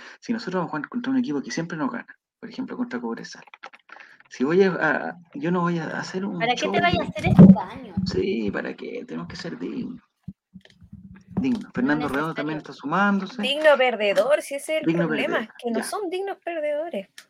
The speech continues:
Speaker 1: Bueno, es lo que hay, ¿no? Es lo
Speaker 3: Una
Speaker 1: que hay.
Speaker 3: pena, siempre la
Speaker 1: Ya.
Speaker 3: sombra.
Speaker 1: Ya,
Speaker 2: Pero son
Speaker 1: empecemos, eh, empecemos a-,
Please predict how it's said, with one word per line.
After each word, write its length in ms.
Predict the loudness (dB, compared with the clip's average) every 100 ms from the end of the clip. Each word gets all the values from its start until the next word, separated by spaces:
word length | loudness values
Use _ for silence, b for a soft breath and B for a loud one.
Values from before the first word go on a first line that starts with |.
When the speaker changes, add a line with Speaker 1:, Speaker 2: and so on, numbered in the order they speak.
| _ -16
Speaker 1:
Bueno, 360 | -8 -6 -6
es 80 | -8
lo 100 | -6
que 120 | -6
hay, 180 | -6 -8
¿no? 100 | -10
Es 180 | -12 -8
lo 80 | -6
Speaker 3:
Una 220 | -4 -4
Speaker 1:
que 140 | -2 -4
hay. 60 |
Speaker 3:
pena, 140 | -6 -10
siempre 360 | 0 4 4
la 100 | 4
Speaker 1:
Ya. 160 | 2 -2
Speaker 3:
sombra. 200 | -2 -10
Speaker 1:
Ya, 80 | -14 -16 _ _ _ _
Speaker 2:
Pero 160 | -6 -4
son 80 | -2
Speaker 1:
empecemos, 600 | 6 6 8 8 8 6 -8 _ -12
eh, 160 | -12 -14 _
empecemos 1120 | -6 0 -2 4 8 8 8 6 4 4 2 0
a-, 200 | -8